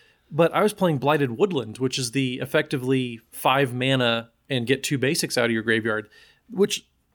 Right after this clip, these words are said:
I don't think anybody would say, you know, is, is explicitly broken or overly powerful, but that synergy of,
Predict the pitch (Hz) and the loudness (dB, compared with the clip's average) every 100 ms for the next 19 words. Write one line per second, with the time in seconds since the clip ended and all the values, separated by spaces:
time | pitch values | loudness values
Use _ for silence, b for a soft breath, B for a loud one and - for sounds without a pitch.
0 | - 139 143 139 135 131 123 120 117 - | -4 0 0 0 0 0 0 -2 -2 2
1 | 127 120 113 - 123 117 110 131 117 - | 2 2 0 -6 -6 -6 -6 -6 -6 -8
2 | 135 - 170 151 - 135 117 135 131 123 | -6 -2 2 0 0 -2 2 2 2 -2
3 | 120 135 123 113 113 - 139 180 156 120 | -2 -2 -2 -4 -8 -2 0 2 2 0
4 | 123 - b b b b b _ _ _ | -2 -4 b b b b b _ _ _
5 | - 139 131 - 220 247 135 135 123 117 | -4 0 2 4 4 4 2 4 4 2